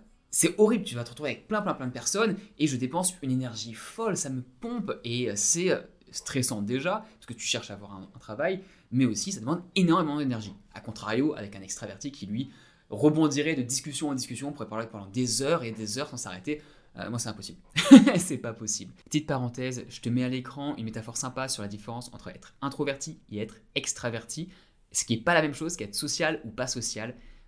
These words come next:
Donc c'est une métaphore sympa avec des pièces de monnaie. Si tu veux regarder, tu mets en pause. Bref, j'arrive en école d'ingénieur, j'ai aucun réseau et je sais pas comment ça marche, ça me stresse un peu, j'aimerais quand même avoir des bons stages, ça a l'air d'être important pour avoir un bon premier boulot, euh, tout ça, tout ça, quoi, commencer sa carrière. Et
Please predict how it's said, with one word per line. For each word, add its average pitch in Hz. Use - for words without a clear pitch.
Donc -
c'est -
une 117
métaphore 117
sympa 123
avec 117
des 101
pièces 110
de 104
monnaie. 104
Si -
tu 113
veux 101
regarder, 104
tu -
mets 123
en 110
pause. -
Bref, 160
j'arrive 127
en 113
école 107
d'ingénieur, 104
j'ai -
aucun 165
réseau 127
et 127
je 110
sais 110
pas 143
comment 113
ça 104
marche, 131
ça -
me 107
stresse -
un 101
peu, 143
j'aimerais 110
quand 110
même 131
avoir 117
des 104
bons 92
stages, 151
ça 101
a -
l'air 110
d'être 123
important 135
pour 104
avoir 101
un -
bon 104
premier 104
boulot, 107
euh, 90
tout 113
ça, 110
tout 101
ça, 147
quoi, 98
commencer 95
sa 98
carrière. 98
Et 143